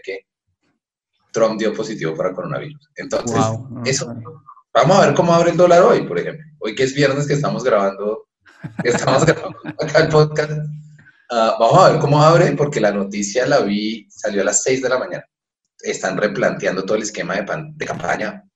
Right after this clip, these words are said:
Speaker 1: No va a poder ir al siguiente, o sea, no, no va a haber el siguiente debate, porque ¿cómo?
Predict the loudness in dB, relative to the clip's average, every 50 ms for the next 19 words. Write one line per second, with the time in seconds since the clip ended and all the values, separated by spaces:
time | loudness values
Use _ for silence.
0 | _ _ _ _ _ _ _ _ -4 0 2 2 2 2 0 0 0 0 0 0
1 | 0 0 0 -2 -6 -4 -4 -4 -4 -4 -4 -6 -6 -6 -6 -8 -12 -10 -10 -10
2 | -10 -10 -8 -6 -4 -2 0 0 0 0 -2 -2 -4 -4 -6 -6 -10 -10 -8 -6
3 | -4 -2 -2 -2 -4 -4 -6 -10 -12 -14 -14 -16 -10 -8 -6 -6 -6 -10 -10